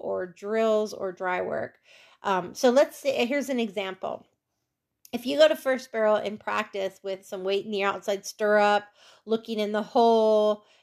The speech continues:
using some inside leg, shoulders and hips are even, um, you know, looking between their ears. And then in competition, you drop your inside hand, let your inside shoulder and hip go forward, your weight's in your inside stirrup, and you're looking down their neck.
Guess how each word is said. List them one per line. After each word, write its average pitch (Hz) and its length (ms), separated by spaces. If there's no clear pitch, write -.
using 220 320
some 214 160
inside 208 360
leg, 233 520
shoulders 220 420
and 220 140
hips 214 260
are - 80
even, 233 680
um, 180 440
you 208 140
know, 190 80
looking 226 260
between 208 300
their 208 140
ears. 247 340
And 233 180
then 220 60
in 208 80
competition, 240 920
you 208 100
drop 226 340
your 233 120
inside 214 380
hand, 247 440
let 226 160
your 202 140
inside 208 320
shoulder 208 340
and 208 100
hip 233 280
go 196 100
forward, 240 840
your 202 280
weight's 220 400
in 208 80
your 190 80
inside 208 400
stirrup, 226 300
and 202 100
you're 190 120
looking 214 280
down 190 180
their 185 80
neck. 262 460